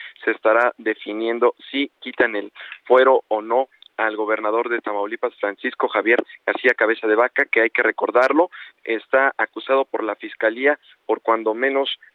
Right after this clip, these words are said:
tres delitos, y, eh, pues, la sección instructora vio procedente, dijo que hay elementos, por lo menos para, eh, señalarlo, el,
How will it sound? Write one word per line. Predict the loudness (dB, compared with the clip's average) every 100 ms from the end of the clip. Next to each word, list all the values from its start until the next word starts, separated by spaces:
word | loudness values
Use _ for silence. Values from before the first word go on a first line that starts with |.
| _
tres | -2 0 0 -4 -4
delitos, | -2 -2 -4 0 0 0 -4 _ _ _ _
y, | -2 2 2 2 0 2
eh, | 2 2 0
pues, | 0 0 0
la | 0 4 4 2
sección | -2 -8 -6 -6 -8
instructora | -14 -12 -2 6 6 6 2
vio | 2 4 6 6 2 0
procedente, | -2 -2 -4 -4 -4 -8
dijo | -10 -4
que | -2
hay | 0
elementos, | -2 -4 -4 -6 -6 -8 -10 -16 0
por | 2
lo | 4
menos | 2 0 0
para, | 2 4 4 0 _ _ _ -10
eh, | -6 -4 -4 -6 -8 -10 -14 -12 -12 -6
señalarlo, | 0 4 4 4 4 4 4
el, | 0 -2